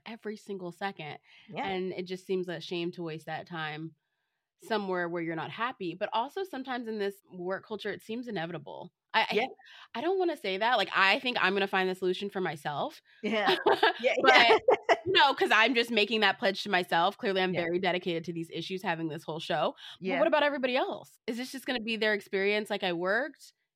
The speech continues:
Speaker 1: and it sucked and then I died.
Speaker 2: Yeah, ex-, exactly. And that, when you say that too, Joy, like, it is really sad. The bigger conversation here, which,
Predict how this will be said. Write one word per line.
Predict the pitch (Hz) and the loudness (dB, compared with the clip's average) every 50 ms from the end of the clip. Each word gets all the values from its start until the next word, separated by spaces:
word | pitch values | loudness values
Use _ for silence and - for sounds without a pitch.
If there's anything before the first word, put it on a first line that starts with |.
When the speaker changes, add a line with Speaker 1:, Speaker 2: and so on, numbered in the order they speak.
| _ _ - | _ _ -4
Speaker 1:
and | 196 202 | -2 -2
it | 196 190 170 - | -2 -2 -4 -6
sucked | - - 220 196 196 202 233 277 - - - 196 | -4 0 2 4 4 4 2 0 -6 -12 -8 -6
and | 170 175 | -4 -4
then | 165 160 | -2 -2
I | 175 180 | -2 -4
died. | 185 185 180 170 156 127 131 139 151 190 202 _ _ _ _ _ _ _ _ _ - | -2 -2 0 0 0 -2 -2 -6 -8 -10 -14 _ _ _ _ _ _ _ _ _ -2
Speaker 2:
Yeah, | - 359 - 226 269 330 427 - - - - _ _ - | 0 2 4 6 6 6 6 4 0 -8 -14 _ _ 2
ex-, | 311 320 262 - - | 2 2 2 2 2
exactly. | 370 370 226 285 339 392 523 - 330 - - | 2 4 6 6 6 6 6 2 2 4 6
And | 330 320 320 | 6 6 8
that, | 320 339 349 - - | 6 6 6 4 2
when | 311 311 320 | 2 0 2
you | 330 370 | 2 0
say | 392 - 339 311 466 466 494 | 2 4 4 4 6 6 4
that | 453 - - | 4 2 0
too, | - - 320 453 523 - | -2 0 0 0 0 2
Joy, | 330 240 214 196 | 4 4 6 6
like, | 190 208 202 196 - - | 6 6 4 4 0 -4
it | - - 233 202 | -6 -6 -4 -4
is | 240 262 370 - - 571 523 | -6 -8 -10 -6 -2 0 0
really | 466 311 220 214 | 0 0 -2 -6
sad. | - - 196 143 107 90 82 82 87 - - - - | -4 -2 0 0 0 0 -2 -4 -8 -10 -16 -12 -8
The | 190 190 | -4 -2
bigger | 190 190 202 233 240 | 0 0 0 0 0
conversation | - 277 214 202 196 202 - 226 185 185 - - 165 160 | 0 0 0 0 -2 -2 -2 -2 -4 -4 -4 -8 -10 -10
here, | 175 160 - 175 170 151 135 | -12 -10 -10 -6 -4 -4 -4
which, | 135 147 147 - | -4 -4 -6 -8